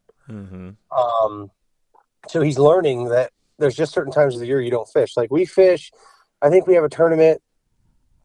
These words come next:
Speaker 2: the first week of June on the Sandusky Bay, and then we have a two-month break for the spawn. We don't fish anywhere. We get two
Speaker 1: Oh,
Speaker 2: months off.
Speaker 1: okay. All right. Okay.
Speaker 2: So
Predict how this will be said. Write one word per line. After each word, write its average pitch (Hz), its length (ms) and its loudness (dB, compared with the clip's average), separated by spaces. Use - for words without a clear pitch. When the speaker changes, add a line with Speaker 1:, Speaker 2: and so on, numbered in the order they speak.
Speaker 2:
the 139 1080 0
first 185 280 4
week 180 180 4
of 147 100 -2
June 151 200 0
on 156 120 2
the 139 60 -4
Sandusky 160 460 -2
Bay, 151 220 -2
and 147 80 0
then 143 80 2
we 165 60 2
have 175 100 2
a 135 40 -4
two-month 147 440 -4
break 135 260 2
for 123 120 -6
the 107 100 -8
spawn. 104 360 0
We 127 80 0
don't 147 120 -4
fish 139 220 -6
anywhere. 104 360 -6
We 120 100 -6
get 123 100 -6
two 110 80 0
Speaker 1:
Oh, 117 80 2
Speaker 2:
months 95 180 0
off. 113 100 0
Speaker 1:
okay. 98 160 -4
All 104 100 -6
right. 110 280 -6
Okay. 113 220 -6
Speaker 2:
So 131 340 4